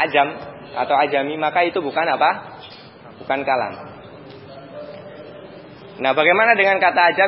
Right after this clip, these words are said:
yang sudah dimasukkan ke dalam bahasa Arab? Maka itu kalam bukan?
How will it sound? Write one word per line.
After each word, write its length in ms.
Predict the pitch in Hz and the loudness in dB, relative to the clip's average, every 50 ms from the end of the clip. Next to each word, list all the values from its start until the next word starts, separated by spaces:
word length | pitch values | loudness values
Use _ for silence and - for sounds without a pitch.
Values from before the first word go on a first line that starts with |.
| 196 | 2
yang 140 | 196 185 180 | 2 0 0
sudah 180 | - 170 165 170 | 0 2 2 2
dimasukkan 480 | 160 160 156 151 151 156 160 175 175 170 | 2 2 0 0 -2 -2 -2 -2 -2 -2
ke 100 | 175 165 | -2 0
dalam 240 | 139 131 147 165 165 | 0 2 2 2 2
bahasa 240 | 135 127 123 - 127 | 0 0 0 0 -2
Arab? 240 | 110 131 120 110 - - - - - - - - - - - - - - - - - - - - - - - - - - - - - 123 | 0 0 -2 -2 -4 -8 -12 -16 -16 -16 -16 -16 -16 -16 -16 -18 -18 -20 -20 -20 -20 -20 -20 -20 -20 -20 -20 -20 -20 -20 -20 -14 -6 -6
Maka 240 | 123 127 - 160 160 160 | -4 -2 0 0 0 0
itu 160 | - 202 202 196 - - - - - - - | 0 -2 -4 -4 -6 -12 -16 -16 -16 -6 -2
kalam 240 | 143 156 175 185 170 | 0 2 2 2 0
bukan? 200 | 156 139 135 127 | 0 -2 -2 -4